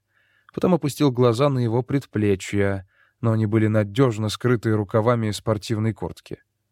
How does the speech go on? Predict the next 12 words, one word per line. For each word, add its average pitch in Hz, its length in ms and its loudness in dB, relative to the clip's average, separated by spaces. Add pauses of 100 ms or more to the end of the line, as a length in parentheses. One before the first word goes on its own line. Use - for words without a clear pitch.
(640)
Я 120 180 2
говорю 120 480 4
о 104 80 0
его 101 300 0
интересе 113 640 0
к - 100 -12
наркотикам, 104 720 -4
как - 200 -6
к - 120 -16
товару, 135 580 0 (300)
который, 110 320 0
скажем, 139 480 -2